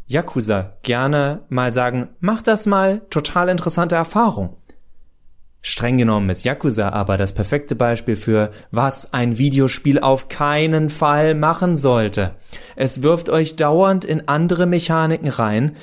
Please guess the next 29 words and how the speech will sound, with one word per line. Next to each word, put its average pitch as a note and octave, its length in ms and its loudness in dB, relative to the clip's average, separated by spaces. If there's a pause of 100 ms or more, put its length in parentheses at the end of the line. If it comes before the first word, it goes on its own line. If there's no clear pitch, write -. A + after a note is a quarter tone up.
(320)
Wenn B2 200 0
ihr D#3+ 160 2
Glück D#3+ 320 0
habt, E3+ 180 0
macht D3 220 -2
euch D3+ 160 2
eins D3 240 -2
der D3+ 100 4
Minispiele D3+ 560 2
Spaß. E3 540 0
Wenn D#3 120 0
ihr F#3 120 0
Pech G#3 340 0
habt, F#3 240 0
findet F#3+ 380 0
ihr G#3 100 4
die G3 240 0
alle G#3 300 2
bescheuert. G#2+ 580 0
Es C#3 160 -2
gibt - 220 -2
nichts, F#3+ 480 2
woran E3 240 2
man F#3+ 160 2
sich E3+ 180 0
als D3+ 140 0
Spieler F3 340 0
festhalten C3 640 -2
kann. G2 300 -4